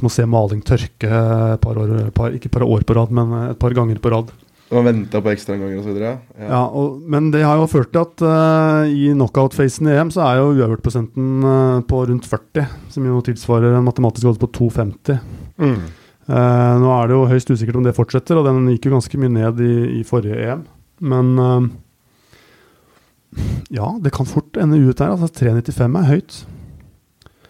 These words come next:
Speaker 1: Og jeg er en-, jeg er enig, og enig da at det er kanskje et bedre spill med å ta tre nittifem til fulltid da, enn å, enn å ta tre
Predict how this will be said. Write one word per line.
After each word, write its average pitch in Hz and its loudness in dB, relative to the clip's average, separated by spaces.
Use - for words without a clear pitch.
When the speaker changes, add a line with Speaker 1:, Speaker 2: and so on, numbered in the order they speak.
Speaker 1:
Og 143 0
jeg 139 4
er 143 2
en-, 135 -2
jeg 139 -4
er 123 0
enig, 147 0
og 156 0
enig 127 2
da 135 2
at - -20
det 120 4
er 120 2
kanskje 120 0
et 110 -6
bedre 107 2
spill 113 -2
med 120 0
å 117 -8
ta 117 0
tre 120 0
nittifem 120 -2
til 123 -4
fulltid 120 -10
da, 120 -6
enn 123 -12
å, 131 -12
enn 127 -4
å 120 0
ta 123 0
tre 120 0